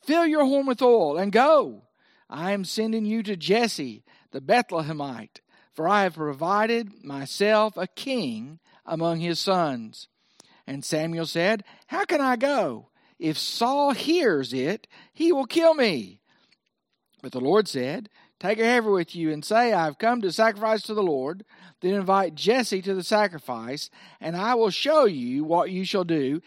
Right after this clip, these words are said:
and you shall anoint for me the one I name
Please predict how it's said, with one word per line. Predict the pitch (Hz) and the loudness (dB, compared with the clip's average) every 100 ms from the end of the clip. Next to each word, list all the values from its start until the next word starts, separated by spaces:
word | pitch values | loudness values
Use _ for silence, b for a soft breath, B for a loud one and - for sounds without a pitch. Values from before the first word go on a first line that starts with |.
| b | b
and | 170 165 156 | -8 -8 -6
you | 180 269 302 | -2 0 0
shall | 254 285 262 277 269 | 0 0 0 0 0
anoint | 254 247 254 247 | 2 2 2 0
for | 247 | -4
me | 240 220 147 131 170 B 180 B | -2 -2 -2 -2 -4 B -18 B
the | 156 | -2
one | 151 170 208 220 214 _ | 0 2 4 4 0 _
I | 175 208 233 247 247 247 233 | 2 4 4 4 0 -2 -6
name | 196 190 202 202 202 202 202 | -4 0 2 2 0 -2 -4